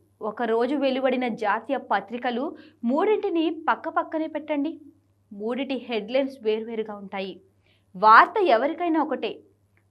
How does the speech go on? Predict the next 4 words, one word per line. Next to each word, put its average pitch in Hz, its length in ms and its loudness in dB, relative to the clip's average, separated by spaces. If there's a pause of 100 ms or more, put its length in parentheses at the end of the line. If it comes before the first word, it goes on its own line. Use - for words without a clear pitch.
వ్యాసాలు, 240 800 4 (120)
సంపాదకీయాలు 320 880 4
వేరువేరుగా 220 800 -2
ఉండొచ్చు. 220 540 -8